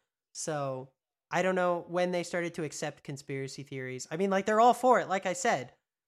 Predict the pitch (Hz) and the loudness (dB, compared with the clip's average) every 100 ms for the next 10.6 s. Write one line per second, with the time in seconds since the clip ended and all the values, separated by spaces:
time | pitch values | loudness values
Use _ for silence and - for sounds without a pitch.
0 | - 180 202 208 - 214 202 214 156 135 | -6 -2 0 -2 -2 -6 -2 0 0 -4
1 | _ _ _ _ _ _ 175 180 208 208 | _ _ _ _ _ _ -2 2 2 2
2 | 202 - 196 180 180 170 165 151 156 160 | 2 2 0 -2 -2 -2 -2 -4 -2 -2
3 | 147 131 147 180 196 185 185 175 175 160 | -4 -8 -4 -2 -2 -2 -4 -4 -4 -2
4 | 160 165 165 175 160 160 156 156 - _ | -2 -2 -2 -4 -4 -4 -4 -6 -8 _
5 | 151 151 151 156 156 156 156 208 214 214 | -6 -4 -4 -4 -6 -8 -6 -6 -4 -4
6 | 214 208 196 165 156 139 139 139 139 - | -4 -6 -6 -6 -6 -8 -8 -10 -14 -10
7 | 196 214 208 196 202 202 202 196 196 196 | -8 -6 -6 -4 -4 -4 -4 -4 -6 -10
8 | _ _ _ _ _ _ _ 151 156 151 | _ _ _ _ _ _ _ -6 -6 -6
9 | 160 170 160 156 147 135 143 139 143 127 | -4 -2 -2 -2 -6 -6 -6 -6 -8 -8
10 | 127 127 - 127 123 131 | -8 -10 -10 -12 -12 -16